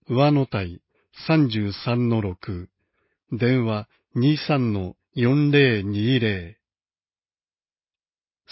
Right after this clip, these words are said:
蕎麦打ち体験、三食分。南郷産の蕎麦粉を使用します。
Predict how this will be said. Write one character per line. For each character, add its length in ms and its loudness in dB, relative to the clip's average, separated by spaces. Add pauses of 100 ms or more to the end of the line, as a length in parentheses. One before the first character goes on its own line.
(100)
蕎 80 2
麦 240 0
打 40 -4
ち 160 -4
体 220 0
験、 400 -8 (380)
三 320 -2
食 360 -4
分。 380 -8 (1400)
南 240 4
郷 180 4
産 300 2
の 140 2
蕎 180 -4
麦 160 0
粉 180 0
を 80 -2
使 200 0
用 240 -2
し 180 -4
ま 120 -8
す。 60 -16